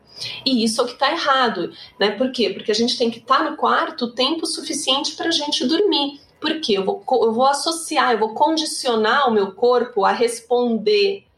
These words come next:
com sono frente ao estímulo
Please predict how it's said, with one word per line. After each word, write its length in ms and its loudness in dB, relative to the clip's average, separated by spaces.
com 220 0
sono 800 0
frente 540 -2
ao 60 -4
estímulo 960 -4